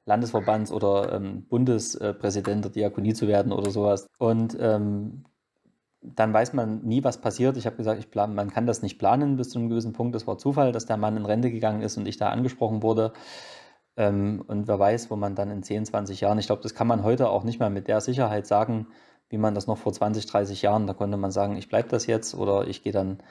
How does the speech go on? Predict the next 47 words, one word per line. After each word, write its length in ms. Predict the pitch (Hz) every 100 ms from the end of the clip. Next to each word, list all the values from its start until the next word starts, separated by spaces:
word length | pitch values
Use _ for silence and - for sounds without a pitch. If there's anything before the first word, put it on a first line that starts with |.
| - - _
ins 160 | 117 104
Amt, 260 | 139 147
werde 240 | 127 104 104
Amtsleiter“ 800 | 120 117 113 107 107 104 101 -
oder 300 | 104 98 98
gibt's 200 | 101 -
ja 60 |
auch 140 | 98 107
schöne 240 | 110 101
Stellen 520 | 98 101 101 101 101
oder 240 | 101 98 -
in 60 |
der 80 | -
Staatsverwaltung 720 | - 104 - 98 95 95 95
irgendwo, 480 | - 98 95 95 95 101
ähm, 360 | 101 95 95 - - -
Regierung 420 | 98 113 101 101
von 160 | 101 98
Oberfranken 640 | 104 104 - 98 95 95
oder, 380 | 95 101 98 -
ähm, 200 | 101 98 - - - - -
da 100 | -
gibt's 220 | 104 113 -
ja 80 |
auch 200 | 104 107
tolle 540 | - - 120 120 107 107
Sachen 320 | 107 117 127
auch 140 | 104
für 160 | 101 107
Referendare 640 | 107 104 98 92 113 123
oder 220 | 110 104
auch 100 | -
für 100 | 107
den 160 | 101 95
juristischen 460 | 98 117 - 110 92
Einstieg, 560 | 101 120 - 113 113 -
ähm, 160 | 107 98
in 60 |
der 100 | 104
öffentlichen 400 | 104 110 110 101
Verwaltung. 540 | 98 90 98 113 123 123 - - -
Das 80 | -
hatte 140 | 95
ich 140 | - 139
immer 160 | 123
ein 80 | 104
bisschen 460 | 117 113 110 101